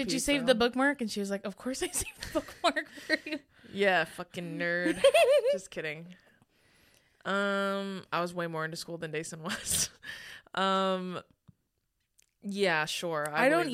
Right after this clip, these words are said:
Speaker 2: that's
Speaker 1: that
Speaker 2: real.
Speaker 1: pizza enough to have an opinion on it. I'll be honest.
Speaker 2: That's true. Speaking of big characters that I used to scream and run away in terror from,
Speaker 1: Chuck
Speaker 2: Chuck
Speaker 1: E.
Speaker 2: E. Cheese is one
Speaker 1: Cheese.
Speaker 2: of 'em. Um,
Speaker 1: What's his middle name? Entertainment?
Speaker 2: Yeah,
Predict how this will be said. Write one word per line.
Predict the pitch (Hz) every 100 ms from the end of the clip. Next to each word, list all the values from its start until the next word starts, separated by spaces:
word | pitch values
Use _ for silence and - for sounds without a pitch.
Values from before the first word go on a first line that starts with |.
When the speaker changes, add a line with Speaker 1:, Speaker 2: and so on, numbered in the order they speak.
| 294
Speaker 2:
that's |
Speaker 1:
that | 247 160
Speaker 2:
real. | 151
Speaker 1:
pizza | 165 208
enough | 196 190 185
to | 190
have | 185 175
an |
opinion | 175 165 165 165 165
on | 175
it. | 196
I'll | -
be | 208 175
honest. | 151 170 196 - - _ _ -
Speaker 2:
That's | 208 202
true. | - 202 165 139 175 202 _ _ _ _ 190
Speaking | - 240 262
of | 196 185
big | 196 190
characters | 196 185 185 180
that | 185
I | 160
used | 170 175 -
to | 190
scream | - - 190
and | 180 165
run | 175
away | 170 165 156
in |
terror | 165 190 165 160
from, | 170 151 151 156 175
Speaker 1:
Chuck | - 180
Speaker 2:
Chuck | 185
Speaker 1:
E. | 185
Speaker 2:
E. |
Cheese | 185 175 180
is | 175
one | 180
Speaker 1:
Cheese. | 165 151
Speaker 2:
of |
'em. | 156 170 180 220 -
Um, | 175 180 170 170
Speaker 1:
What's | 208
his | 262 240
middle | 214 214
name? | 247 269
Entertainment? | 226 196 196 185 190 226 254 - -
Speaker 2:
Yeah, | 214 214 208 190 180